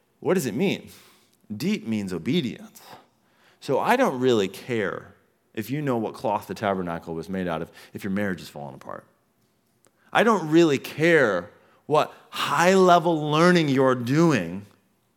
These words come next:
if your life's a train wreck. I don't really care what your knowledge level is if you're openly living in sin. See, we believe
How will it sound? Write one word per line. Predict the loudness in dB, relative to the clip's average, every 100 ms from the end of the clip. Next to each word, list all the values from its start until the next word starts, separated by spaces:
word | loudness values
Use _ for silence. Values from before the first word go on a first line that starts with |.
| _ -12
if | -4
your | -2
life's | -2 -4
a |
train | -10 -8 -8 -8
wreck. | -10 -18 -20 _ _ _ _ _ _
I | 0 2
don't | 2 0
really | 4 4 4
care | 0 -2 2 2 2 -2 -8 -18 _ _ -6
what | -4 -4
your | 0
knowledge | 2 4 4 2 0
level | 0 0 -2 -4
is | -6 -8 -14 -20 _ _ _ _ _ _ _ _
if | -8 -8
you're | -4
openly | -4 -4 -6 -4 -2
living | -2 -2 -4 -8 -12 -18 _ _ _ _ _ _
in | -20
sin. | -14 -10 -10 -12 _ _ _ _ _ _ _ _ _ _ _ _ -12
See, | -6
we | -4 -4
believe | -6 -8 -10 -14 -20